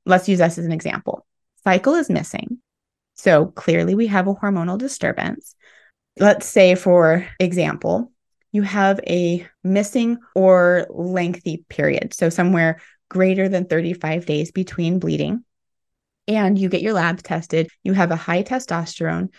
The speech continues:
You have an L H to F S H ratio that is greater than one-to-one. So what we're seeing is, is that we are not getting a good follicular involvement. So we're not completely maturing in follicle.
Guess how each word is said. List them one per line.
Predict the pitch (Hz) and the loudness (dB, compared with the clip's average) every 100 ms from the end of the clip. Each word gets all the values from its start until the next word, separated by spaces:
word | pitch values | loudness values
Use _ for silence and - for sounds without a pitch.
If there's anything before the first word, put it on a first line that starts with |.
| _ _ - | _ _ -2
You | 185 | -2
have | 190 185 180 | 0 -2 0
an | 180 - - | -2 -2 0
L | 185 202 | 2 2
H | 196 - | -2 -6
to | - 165 | -8 -6
F | 170 | -2
S | 180 175 | -2 -2
H | 175 175 | -4 -2
ratio | 165 160 - 170 165 160 170 - _ | -4 -4 -4 -2 0 0 -4 -8 _
that | 175 175 | 0 2
is | 170 175 | 2 0
greater | 165 160 160 | 0 0 0
than | 170 170 | -2 -4
one-to-one. | 160 - - - - - _ _ | -4 -8 -8 -8 -8 -12 _ _
So | - - 156 175 - - _ _ - | -4 2 4 4 0 -10 _ _ 2
what | 196 190 | 4 6
we're | 226 | 4
seeing | 233 311 254 190 | 4 2 2 2
is, | 180 165 185 | 0 0 -2
is | - 175 | -4 -2
that | 170 156 | 0 0
we | 170 | 0
are | 165 160 | 0 0
not | 165 160 185 - 175 | -2 -2 -4 -8 -6
getting | 165 165 160 156 170 - | -2 0 0 -2 -6 -4
a | 165 | -2
good | 156 160 156 151 170 - _ _ | -2 2 2 2 -2 -12 _ _
follicular | - 165 156 151 185 196 233 285 | -2 0 0 0 2 2 2 -2
involvement. | 190 185 180 160 185 226 - | -2 0 0 0 -2 -6 -6
So | 185 | -6
we're | 175 | -2
not | 165 - | -2 -4
completely | - 160 - 180 170 165 175 214 | -6 -8 -6 -2 0 0 0 0
maturing | 226 226 208 196 226 | -2 -2 -2 -2 -2
in | 240 | -2
follicle. | 190 160 165 170 269 | -2 -2 -2 -4 -4